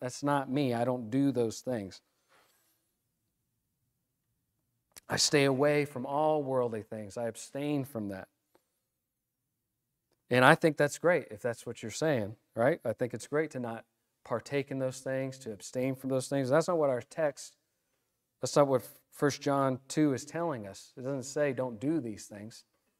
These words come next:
right? It doesn't say, "Don't do what the world does." It says, "Do not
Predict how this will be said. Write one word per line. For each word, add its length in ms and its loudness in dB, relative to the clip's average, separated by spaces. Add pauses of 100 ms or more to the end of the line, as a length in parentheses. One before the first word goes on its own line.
(600)
right? 220 8
It 60 -20 (2250)
doesn't 220 2
say, 420 8 (580)
"Don't 300 8
do 260 10
what 220 8
the 80 6
world 360 8
does." 380 6
It 60 -4
says, 340 -4
"Do 180 -6
not 440 -2